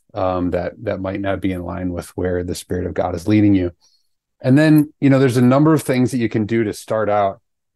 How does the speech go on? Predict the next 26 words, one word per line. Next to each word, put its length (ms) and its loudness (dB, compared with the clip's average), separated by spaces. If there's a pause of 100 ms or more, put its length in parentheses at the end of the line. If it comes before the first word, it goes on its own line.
(140)
that 100 -2
are 80 0
very 240 0
helpful. 400 -4
And 120 -6
the 40 -6
first 320 -4
one 140 0
is 260 -4 (760)
just 240 0
to 80 0
be 200 2
really 440 2
clear 640 -4
about 420 -6
what 440 -6
the 100 0
ministry 640 -2
is. 400 -6 (560)
And 440 -2
as, 420 -2 (100)
as 200 0
kinda 300 -2
simple 440 0
<laughs> 20 4
as 180 -4